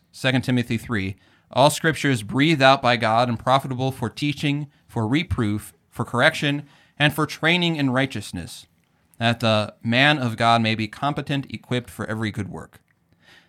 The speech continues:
And so when we talk about v-, verbal inspiration, one thing is we admit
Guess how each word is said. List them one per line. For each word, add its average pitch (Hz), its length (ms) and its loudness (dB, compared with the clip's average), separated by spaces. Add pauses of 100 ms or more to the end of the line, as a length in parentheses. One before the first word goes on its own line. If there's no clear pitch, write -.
(280)
And 147 240 4
so 170 220 4
when 165 80 2
we 170 100 0
talk 214 240 6
about 160 240 2
v-, 117 120 -10 (120)
verbal 127 340 0
inspiration, 123 480 -2
one 247 200 0
thing 131 220 0
is 113 260 -2
we 104 420 -4 (300)
admit 147 600 -4